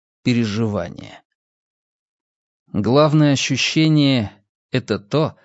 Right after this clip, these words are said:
которое не вытекает из простейших ощущений, а возникает из их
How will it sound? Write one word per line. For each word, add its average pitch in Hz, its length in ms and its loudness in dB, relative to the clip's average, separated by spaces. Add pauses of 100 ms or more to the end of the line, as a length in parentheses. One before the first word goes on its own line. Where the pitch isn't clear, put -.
(360)
которое 143 440 2
не 156 140 6
вытекает 160 640 0
из 117 140 -4
простейших - 800 -4
ощущений, - 720 -6 (480)
а 123 120 0
возникает 135 840 0
из 107 200 -2
их - 320 -10